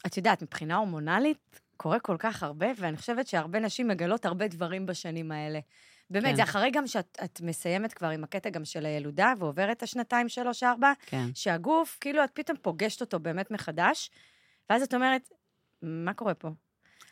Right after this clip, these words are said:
Speaker 2: אם את מצליחה לפגוש אותו.
Speaker 1: גם את הגוף, וגם את הנפש, וגם את המוח. אני לא מצליחה לפגוש את
Speaker 2: אבל גם
Speaker 1: המוח עד
Speaker 2: טכנית,
Speaker 1: היום.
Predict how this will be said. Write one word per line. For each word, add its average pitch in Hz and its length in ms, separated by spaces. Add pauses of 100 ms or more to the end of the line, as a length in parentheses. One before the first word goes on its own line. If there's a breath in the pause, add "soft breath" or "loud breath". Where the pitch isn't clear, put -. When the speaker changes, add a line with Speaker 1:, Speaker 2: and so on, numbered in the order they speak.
(320 soft breath)
Speaker 2:
אם 139 100
את 135 140
מצליחה 139 340
לפגוש 135 360
אותו. 120 220 (920)
Speaker 1:
גם 226 160
את 233 100
הגוף, 220 360
וגם 185 220
את 185 120
הנפש, 196 560
וגם 185 260
את - 120
המוח. 180 680 (240)
אני 226 280
לא 233 220
מצליחה 220 300
לפגוש 202 280
את - 80
Speaker 2:
אבל 190 80
גם 208 60
Speaker 1:
המוח 202 120
עד 277 100
Speaker 2:
טכנית, 185 140
Speaker 1:
היום. 247 220